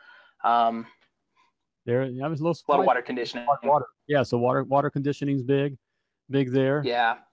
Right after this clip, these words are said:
Speaker 2: Take advantage of that. And hey, and the scoping thing, you know, the, um, you know, the cameraing, man, that, that's big stuff here. In fact, we, we just, we just had an episode. We interviewed a, a,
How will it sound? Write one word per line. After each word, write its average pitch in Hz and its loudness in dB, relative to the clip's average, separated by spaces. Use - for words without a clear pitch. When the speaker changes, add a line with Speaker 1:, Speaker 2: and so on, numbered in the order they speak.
Speaker 2:
Take - -18
advantage 127 -6
of 117 -8
that. 131 2
And 147 2
hey, 170 4
and 151 4
the 139 2
scoping 175 0
thing, 180 0
you 151 -2
know, 151 4
the, 139 2
um, 120 0
you 131 -4
know, 127 -2
the 120 -4
cameraing, 160 -2
man, 131 -4
that, 131 -8
that's 143 -2
big 147 0
stuff 143 2
here. 120 4
In 113 -2
fact, 117 -2
we, 135 -2
we 139 -2
just, 131 -4
we 131 -8
just 135 -20
had 143 4
an 123 0
episode. 120 -2
We 113 -2
interviewed 113 -2
a, - -2
a, 113 -14